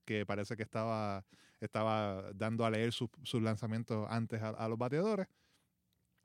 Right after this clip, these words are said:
Y hemos visto como estos últimos juegos, los últimos juegos contra los Astros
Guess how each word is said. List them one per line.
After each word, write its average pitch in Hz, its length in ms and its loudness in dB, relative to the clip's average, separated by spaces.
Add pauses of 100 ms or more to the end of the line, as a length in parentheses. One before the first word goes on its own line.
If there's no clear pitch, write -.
Y 123 100 6
hemos 113 140 6
visto 127 240 6
como 117 160 0
estos 120 200 -2
últimos 123 320 0
juegos, 123 400 2
los 104 80 2
últimos 107 240 0
juegos 113 160 2
contra 110 240 -2
los 110 80 -6
Astros 117 360 -4